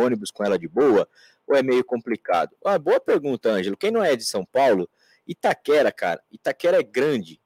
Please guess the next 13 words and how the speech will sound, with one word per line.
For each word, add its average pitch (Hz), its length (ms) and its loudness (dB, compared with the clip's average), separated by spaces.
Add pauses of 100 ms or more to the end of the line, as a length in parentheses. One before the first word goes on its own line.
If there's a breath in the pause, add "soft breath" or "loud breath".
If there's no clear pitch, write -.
(280)
É 123 80 0
maior 156 360 2
do 165 80 -14
que - 80 -8
São 160 180 -2
José 143 180 0
do 139 60 0
Rio 131 140 -2
Preto, 120 440 -2
que 117 120 -10
Ribeirão 127 360 -2
Preto, 110 560 -2
em 113 480 -4